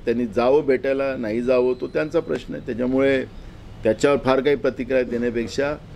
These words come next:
आमच्यासाठी शेतकऱ्यांचे प्रश्न हे महत्त्वाचे आहेत. अजूनही धान खरेदी केंद्र सुरू नाही झालेत, अजूनही शेतकऱ्यांचे पिकं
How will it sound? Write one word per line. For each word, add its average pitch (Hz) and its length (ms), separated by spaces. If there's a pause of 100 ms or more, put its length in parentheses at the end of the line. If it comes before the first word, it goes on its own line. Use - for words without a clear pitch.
(340)
आमच्यासाठी 131 720
शेतकऱ्यांचे 135 640
प्रश्न 127 380
हे 139 120
महत्त्वाचे 113 600
आहेत. 80 140 (880)
अजूनही 131 360
धान 131 300
खरेदी 131 240
केंद्र 123 320
सुरू 120 280
नाही 117 160
झालेत, 98 320
अजूनही 120 340
शेतकऱ्यांचे 123 500
पिकं 123 600